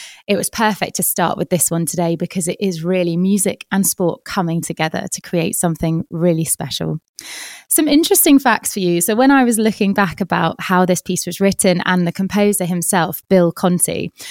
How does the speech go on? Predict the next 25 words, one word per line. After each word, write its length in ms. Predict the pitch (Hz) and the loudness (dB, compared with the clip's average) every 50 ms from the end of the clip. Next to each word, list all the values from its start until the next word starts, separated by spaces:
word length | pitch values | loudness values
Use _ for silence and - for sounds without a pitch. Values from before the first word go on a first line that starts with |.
| - - - - - - _ _ - | -14 -14 -16 -18 -20 -20 _ _ 2
I 120 | 226 254 | 4 4
realised 640 | 262 240 262 262 262 240 202 180 165 165 175 175 - - | 4 6 6 6 6 6 6 4 4 4 2 2 0 0
and 220 | 180 196 196 190 | 2 2 4 4
read 320 | 196 185 165 156 - - - - | 4 2 2 0 -2 -4 -6 -2
that 240 | - 180 175 170 - - | 0 0 0 0 -4 -8
he'd 240 | - - - 165 208 | -2 2 2 6 6
never 380 | 240 233 240 240 226 202 220 | 8 8 6 6 4 0 -2
seen 240 | - - 220 196 190 | -2 0 0 0 0
a 60 | 185 | 0
boxing 440 | 180 190 - - - - - - - | 0 0 -2 -2 -2 -6 -4 -2 -2
match 340 | 170 160 190 - - - - | -2 -2 -4 -6 -8 -10 -6
before 300 | - 185 - - 190 175 | -6 -6 -4 -2 -2 -2
working 500 | 170 180 170 175 175 - - 175 165 165 - - | 0 0 0 0 -2 -4 -4 -4 -4 -6 -6 -2
on 380 | - 180 170 165 165 160 165 175 - | 0 0 2 2 0 -2 -4 -4 -4
this 240 | - 160 - - - | -4 -4 -2 -2 -2
film 440 | - 170 156 - 156 175 214 247 - | -2 -2 -2 0 0 -2 -2 -2 -2
and 160 | - 175 170 | -2 -2 0
writing 340 | 170 175 170 175 - - 165 | 2 2 2 0 0 -2 -2
the 60 | 156 | -2
music. 640 | 160 160 156 160 - - 190 220 269 - - - - - - - - - _ _ | -2 -2 -2 -2 -4 -4 -4 -4 -4 -8 -14 -20 -18 -18 -16 -18 -18 -20 _ _
The 180 | - 220 208 214 | -2 0 2 2
entire 540 | 220 226 208 - - - 254 262 262 247 214 | 2 2 0 0 0 0 2 2 2 2 2
score 500 | - - - - 220 180 165 170 190 247 269 - _ | 0 0 2 2 2 2 2 2 0 -2 -4 -8 _
was 200 | - 196 202 - | -4 -4 -2 0
recorded 440 | 214 202 - - 226 208 196 208 196 | -2 -2 0 0 0 2 2 0 -2